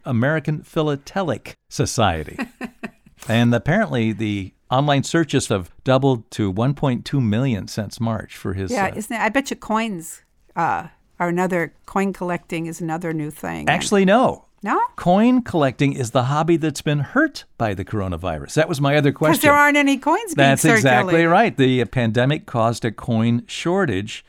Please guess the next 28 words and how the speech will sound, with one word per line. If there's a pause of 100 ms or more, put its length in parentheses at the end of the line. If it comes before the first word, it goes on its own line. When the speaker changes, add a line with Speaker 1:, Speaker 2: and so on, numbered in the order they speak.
(320)
Speaker 1:
so
it
basically
halted
the
flow
of
physical
money.
And
the
Federal
Reserve
is
even
shipping
fewer
coins
to
banks
these
days
'cause
it
can't
find
them.
Speaker 2:
<laughs>